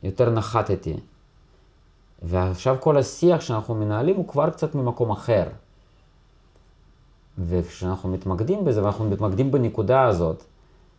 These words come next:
של הלנשום, להקשיב, להגיב, של, של הספציפיות, זה לוקח את השיחה שלנו למקום אחר, למקום, כאילו, למקום שאנחנו נמצאים בו.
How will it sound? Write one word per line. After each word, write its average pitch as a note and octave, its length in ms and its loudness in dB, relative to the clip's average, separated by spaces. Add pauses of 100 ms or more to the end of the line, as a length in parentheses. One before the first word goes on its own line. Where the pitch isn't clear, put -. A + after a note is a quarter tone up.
של F2 200 -6
הלנשום, F2 760 0
להקשיב, F#2+ 640 -2
להגיב, F2+ 560 0
של, F2+ 260 -4 (320)
של F#2+ 160 -4
הספציפיות, A2+ 720 0 (1500)
זה F#2 140 0
לוקח F2+ 260 -2
את F#2+ 80 -6
השיחה G2+ 400 -4
שלנו G2+ 280 -2
למקום G2 540 -2 (1080)
אחר, - 300 -4 (260)
למקום, F2+ 320 0 (280)
כאילו, G2+ 200 0 (340)
למקום G2 400 0
שאנחנו A2+ 220 -2
נמצאים B2+ 460 0
בו. F#2 180 2